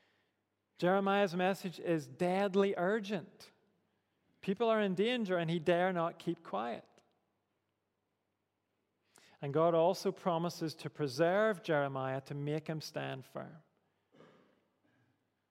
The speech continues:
And if we consider our own situation, it turns out we have a very similar calling from God.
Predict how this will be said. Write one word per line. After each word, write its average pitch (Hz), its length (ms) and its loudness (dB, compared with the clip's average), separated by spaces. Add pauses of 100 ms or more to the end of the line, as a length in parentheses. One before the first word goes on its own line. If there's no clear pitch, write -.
(2500)
And 139 80 -12
if - 80 -14
we 151 80 -4
consider 190 480 2
our 156 180 6
own 196 220 2
situation, 143 920 -4 (760)
it 151 100 -10
turns 220 340 -4
out 160 140 0
we 190 200 0
have 202 200 -4
a 202 80 -2
very 190 640 -2
similar 190 560 0
calling 151 560 -2
from 127 240 -8
God. 117 340 -8